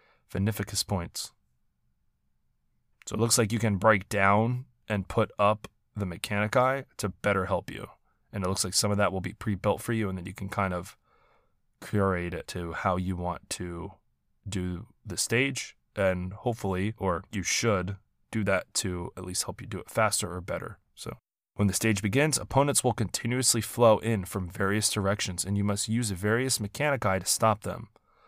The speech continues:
Players can cast skills, but cannot directly deal damage to opponents. Defeat different opponents to gain the matching amount of points. When the stage ends, you will gain stage score based off the number of points scored from defeated opponents.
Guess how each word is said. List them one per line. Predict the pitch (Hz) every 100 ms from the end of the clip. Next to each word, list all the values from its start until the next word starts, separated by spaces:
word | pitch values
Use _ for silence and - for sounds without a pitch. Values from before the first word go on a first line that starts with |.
| _ _ _ -
Players | 110 104 -
can | - 101
cast | 101 92
skills, | - 135 131 120 -
but | 98
cannot | - 123 120
directly | 107 117 110 110
deal | 92 107 95
damage | 107 101 104 -
to | 98
opponents. | 107 - 98 90 - - - _ _
Defeat | 82 - 131 151 - _
different | 120 117 135 -
opponents | 107 - 110 92 107 -
to | -
gain | 92 120 113
the | 107
matching | 104 101 107 123
amount | 117 104 90 95
of | -
points. | - 113 - - - - _ _ _ _ _
When | 98
the | 90
stage | - 98 90
ends, | 123 139 123
you | 113
will | 104
gain | 104 101
stage | 95 - 107 98
score | - 120 117
based | 104 117 - -
off | 107 -
the |
number | 104 101 104
of | -
points | 123 104
scored | - 123 120
from | - 107
defeated | 101 - 104 98
opponents. | 95 110 113 107 - -